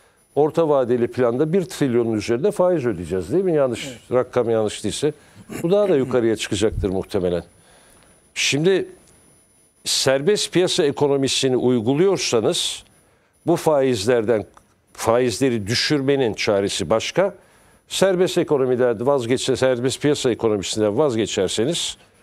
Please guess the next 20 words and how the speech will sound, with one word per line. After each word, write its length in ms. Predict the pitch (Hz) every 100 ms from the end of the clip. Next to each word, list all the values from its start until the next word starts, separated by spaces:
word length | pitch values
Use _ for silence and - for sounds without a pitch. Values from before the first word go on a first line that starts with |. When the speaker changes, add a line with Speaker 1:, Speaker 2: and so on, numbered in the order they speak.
| _ _ _
Speaker 1:
bunun 320 | 151 139 165 -
çaresi 500 | - 147 113 - 175
başka. 360 | 117 - 90 80 - - _ _ _ _ -
Şimdi 200 | - 123
Yunus 360 | 139 170 - 175
Bey 180 | 175
hiç 140 | 190 190
iştirak 440 | 160 160 156 143
etmediğim 460 | 151 - 127 135 127
bir 60 |
konunun 360 | 127 139 120 127
altını 380 | 123 120 147 135
çizeyim. 380 | 110 82 175 - -
Döviz 300 | 135 147 143
fiyatları, 680 | - 135 127 - 120 117 90 - _ _ _ 113
bugün 200 | 113 127
Ali 240 | 120 113
Babacan 480 | 127 131 110 107 95
bahsetmiş 600 | 107 - 101 - 156 -
ki 260 | 127 104